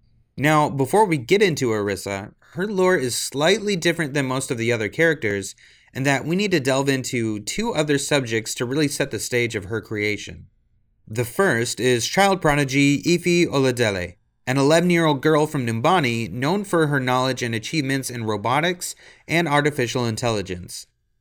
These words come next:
The second factor is the city of Numbani itself.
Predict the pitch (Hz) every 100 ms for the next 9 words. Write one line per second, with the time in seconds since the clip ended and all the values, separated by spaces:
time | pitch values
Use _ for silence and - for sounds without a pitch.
0 | _ _ _ - 123 - 156 147 110 120
1 | 117 127 127 113 139 151 143 135 - 143
2 | 139 131 131 120 139 147 120 117 - 156
3 | 147 95 -